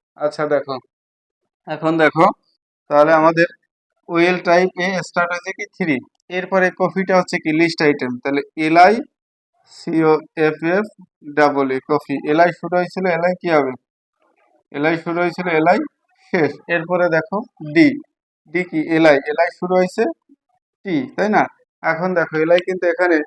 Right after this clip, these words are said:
শেষ করতেও পারো নাও পারো, আমরা শেষ করব না, কারণ ডির ভিতরে ব্ল্যাক আছে আর হচ্ছে, সরি, টির ভিতরে আছে কি ব্ল্যাক আর হচ্ছে গ্রিন। অর্থাৎ এখন এই দুইটা করার পরে হচ্ছে আমরা শেষ করব। এখন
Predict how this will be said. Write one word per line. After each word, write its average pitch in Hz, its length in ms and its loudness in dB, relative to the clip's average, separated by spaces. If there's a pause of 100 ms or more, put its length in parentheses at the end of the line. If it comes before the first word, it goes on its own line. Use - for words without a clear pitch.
(440)
শেষ 175 120 -4 (140)
করতেও 190 460 2
পারো 220 180 2 (380)
নাও 160 220 8 (140)
পারো, 120 160 0 (420)
আমরা 160 220 4 (100)
শেষ 180 140 -6 (120)
করব 180 200 0 (100)
না, 220 60 0 (160)
কারণ 190 220 8 (120)
ডির 202 240 2
ভিতরে 185 260 0 (120)
ব্ল্যাক 170 220 8 (120)
আছে 185 200 -6
আর 170 80 4
হচ্ছে, 170 240 0 (420)
সরি, 151 200 -2 (100)
টির 196 240 -2
ভিতরে 202 300 2
আছে 208 200 -8
কি 208 60 -4 (120)
ব্ল্যাক 175 320 4
আর 180 80 4
হচ্ছে 180 220 0 (540)
গ্রিন। 160 220 4 (460)
অর্থাৎ 165 460 4 (340)
এখন 156 240 -6
এই 180 180 2
দুইটা 202 240 2 (120)
করার 190 380 6
পরে 202 260 4
হচ্ছে 175 220 -4
আমরা 185 240 2 (440)
শেষ 190 120 -4 (100)
করব। 147 160 0 (160)
এখন 190 160 -2